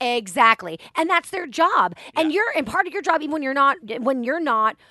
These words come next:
Speaker 1: um, shooting, is to give them information about, like, the life and the interactivity
Speaker 2: Right.
Speaker 1: between you and the guys.
Speaker 2: And it's
Speaker 1: I
Speaker 2: not
Speaker 1: was shooting a
Speaker 2: gossip.
Speaker 1: reality
Speaker 2: It's
Speaker 1: T V.
Speaker 2: just they need to know.
Speaker 1: Yeah.
Speaker 2: And honestly, it's
Speaker 1: Well,
Speaker 2: easier
Speaker 1: it is
Speaker 2: to talk,
Speaker 1: gossip, but
Speaker 2: well,
Speaker 1: whatever.
Speaker 2: it's easier to talk to them.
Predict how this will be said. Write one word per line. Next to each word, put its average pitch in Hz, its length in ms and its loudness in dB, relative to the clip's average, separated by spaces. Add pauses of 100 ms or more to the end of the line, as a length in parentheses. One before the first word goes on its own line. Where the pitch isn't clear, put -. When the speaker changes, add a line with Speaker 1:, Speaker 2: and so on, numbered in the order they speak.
(220)
Speaker 1:
um, 226 380 6
shooting, 339 480 -2
is 247 140 -2
to 285 160 -2
give 226 200 -2
them 262 160 -2
information 262 600 -4
about, 214 300 0
like, 233 220 0
the 247 100 -4
life 214 220 0
and 262 80 -10
the 240 60 -8
interactivity 226 320 -2
Speaker 2:
Right. 254 140 -4
Speaker 1:
between 233 240 -10
you 208 60 -4
and 233 60 -4
the 269 60 -2
guys. 311 140 2
Speaker 2:
And 170 120 -8
it's 175 220 -12
Speaker 1:
I 240 120 4
Speaker 2:
not 349 80 4
Speaker 1:
was 359 100 -6
shooting 440 180 0
a 494 40 -2
Speaker 2:
gossip. 381 120 -2
Speaker 1:
reality 233 420 -2
Speaker 2:
It's 190 80 -10
Speaker 1:
T 185 80 -6
V. 143 100 -6
Speaker 2:
just - 220 -18
they 143 160 -8
need 156 240 -16
to 147 120 -20
know. 131 380 -16
Speaker 1:
Yeah. 466 120 0
Speaker 2:
And 147 80 -4
honestly, 143 500 -8
it's 127 200 -12
Speaker 1:
Well, 131 100 -12
Speaker 2:
easier 453 180 -2
Speaker 1:
it 339 60 0
is 254 100 2
Speaker 2:
to 233 60 -8
talk, 196 240 0
Speaker 1:
gossip, 175 160 -6
but 285 100 2
Speaker 2:
well, 269 220 4
Speaker 1:
whatever. 170 240 0
Speaker 2:
it's 247 100 -14
easier 160 360 -8
to 139 120 -14
talk 127 260 -10
to 127 100 -12
them. 110 440 -8